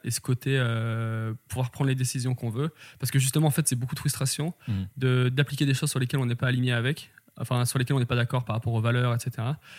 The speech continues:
Speaker 1: Donc, euh, c'est vraiment cette volonté de dire, il faut qu'on puisse faire nos choix, euh, environnementaux, nos choix sociaux,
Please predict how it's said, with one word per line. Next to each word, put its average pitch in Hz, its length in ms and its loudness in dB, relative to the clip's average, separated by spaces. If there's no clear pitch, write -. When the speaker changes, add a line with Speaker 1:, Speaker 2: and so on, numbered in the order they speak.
Speaker 1:
Donc, 120 240 0
euh, 120 140 4
c'est 120 140 0
vraiment 120 340 2
cette 139 160 2
volonté 127 280 4
de 123 80 4
dire, 131 260 2
il - 80 -2
faut 160 220 0
qu'on 131 140 0
puisse - 360 -2
faire - 400 0
nos 147 180 4
choix, 143 360 0
euh, 117 280 -2
environnementaux, 127 760 0
nos 127 120 2
choix 120 320 -2
sociaux, 143 440 -2